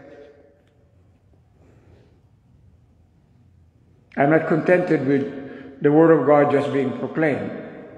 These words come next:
Of course, that is the heart of where the Word of God is to be proclaimed, the liturgy. But after that,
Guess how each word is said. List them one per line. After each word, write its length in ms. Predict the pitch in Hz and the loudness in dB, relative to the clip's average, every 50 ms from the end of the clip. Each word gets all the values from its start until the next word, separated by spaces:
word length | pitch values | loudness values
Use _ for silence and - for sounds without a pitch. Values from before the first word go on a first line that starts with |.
| - - - - - _ _ _ _ _ | -20 -20 -20 -20 -20 _ _ _ _ _
Of 200 | - 190 170 - - | -4 -4 -4 -2 -2
course, 360 | 254 247 151 120 120 - - - - - - - - - - - - - - - - _ _ _ _ _ _ - | -2 -2 -2 -2 -2 -6 -8 -12 -14 -14 -16 -18 -20 -20 -20 -20 -20 -20 -20 -20 -20 _ _ _ _ _ _ -6
that 160 | - 160 - | -4 -2 0
is 180 | 151 135 - 123 | 0 -2 0 0
the 100 | 131 135 | 0 0
heart 280 | 143 160 143 127 113 | 2 2 2 0 0
of 500 | - - - 135 127 - - - - - - - - - - - - - - - _ _ _ _ _ _ _ _ _ _ _ _ _ - | -2 -4 -4 -2 -2 -4 -4 -8 -12 -14 -16 -16 -18 -20 -20 -20 -20 -20 -20 -20 _ _ _ _ _ _ _ _ _ _ _ _ _ -4
where 180 | 151 156 160 160 | 2 4 4 6
the 80 | 156 | 6
Word 180 | 151 165 160 165 | 6 6 6 4
of 160 | 170 160 165 | 4 2 2
God 300 | 196 202 196 165 131 131 | 2 2 2 2 2 2
is 500 | 143 131 - - - - - - - - - | 0 0 0 -2 -6 -10 -12 -14 -12 -10 -8
to 80 | 143 | -4
be 100 | 131 131 | -4 -4
proclaimed, 760 | 113 - 127 123 - - 113 113 113 110 110 - - - - - - - - - - - - - - _ - | -4 -4 -6 -8 -4 -4 -2 -2 -2 -2 -4 -8 -10 -12 -12 -14 -16 -18 -20 -20 -20 -20 -20 -20 -20 _ 0
the 80 | 139 135 | 2 2
liturgy. 580 | 135 170 - 147 147 127 - 123 113 101 90 - - - - - - - - - - - - _ _ _ _ _ _ _ _ _ _ _ _ _ - | 4 2 2 0 -2 -2 -2 -4 -6 -6 -8 -12 -16 -18 -18 -20 -20 -20 -20 -20 -20 -20 -20 _ _ _ _ _ _ _ _ _ _ _ _ _ 0
But 140 | 135 151 | 2 4
after 360 | 165 180 202 180 196 196 208 208 | 4 4 2 0 2 2 4 4
that, 340 | 202 190 151 127 - - | 4 2 2 0 -2 -6